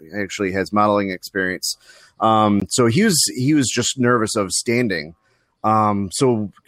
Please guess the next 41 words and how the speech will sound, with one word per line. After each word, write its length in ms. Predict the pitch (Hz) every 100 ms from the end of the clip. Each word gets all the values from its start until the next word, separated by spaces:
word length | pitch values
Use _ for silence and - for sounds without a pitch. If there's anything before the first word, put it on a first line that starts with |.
| -
mostly 500 | 139 131 147 170 139
of 140 | 117 98
what 180 | 107 110
I 120 | 107
had 200 | 104 107
him 140 | 104
do, 160 | 98 113
especially 480 | 101 143 - 110 107
in 80 |
the, 80 | 101
within, 340 | 101 101 101 95
like, 140 | 95
the 80 | -
first 380 | - 104 98 -
half 260 | 98 92
hour, 400 | 98 104 95 85 - - - _
was 240 | - 110 107
all 280 | 117 120 101
movement, 580 | 104 113 98 95 82 - _ -
um, 500 | 101 95 92 90 85
walking 400 | 95 113 - 113
to 100 | -
the 80 | 101
camera, 460 | - 107 104 101 90
walking 420 | 92 110 113 107
around, 540 | 98 95 98 101 95
just, 300 | 87 98 - 95
just 200 | 110 -
constant 420 | 135 127 131 92
movement. 560 | 104 101 107 101 90 - - -
She 260 | - - 240
knew 200 | 185 123
how 120 | 120
to 80 | 120
move 180 | 113 104
her 100 | 95
body, 320 | 127 147 117
but 200 | 110 101
he 140 | 127
was 180 | 160 107
just 280 | - 113